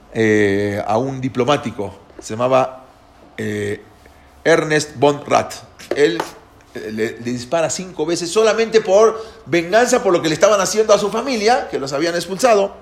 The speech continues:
Entonces le dispara cinco veces a este, a este diplomático ale-, a diplomático alemán, que luego lo llevan al hospital y muere dos días más tar-, más tarde en el hospital.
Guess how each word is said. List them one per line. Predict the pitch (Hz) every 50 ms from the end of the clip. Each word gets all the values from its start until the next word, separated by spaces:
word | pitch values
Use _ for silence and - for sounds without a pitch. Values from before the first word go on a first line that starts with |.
| - - - - - - - - - - - - - - -
Entonces | - - - 214 185 202 190
le | 170 147
dispara | 147 139 143 175 170 156
cinco | 156 - 180 175 156 - 147
veces | 147 156 - 147 135 -
a | 127
este, | 135 131 - 120 110 107 - -
a | - 123
este | 131 - - 117 110 107 104 104 101 98
diplomático | 98 113 107 104 104 117 131 131 139 - -
ale-, | 139 151 143 -
a | 107 110 107
diplomático | 104 110 104 107 113 120 131 123 131 117 113 110 107 104 104 101
alemán, | 104 107 120 131 139 131 131 - - - - - - - - - - - - - - _ _ _ _ _ - -
que | - 196 185
luego | 196 247 277 262 214 202 208 214 - - - - - - - _ _
lo | 135 131 127
llevan | 139 156 165 160
al | 160 151
hospital | 165 160 - 185 160 185 180 175 175 165
y | 160 151
muere | 151 180 185 165 139 131
dos | 135 143 143
días | 131 147 139 131 113
más | 117 127 123
tar-, | - 135 120 120 113 -
más | 120 127 -
tarde | - 127 127 127 135 131 131 - -
en | - 113
el | 110 117
hospital. | 117 - - 143 135 - 147 107 - - -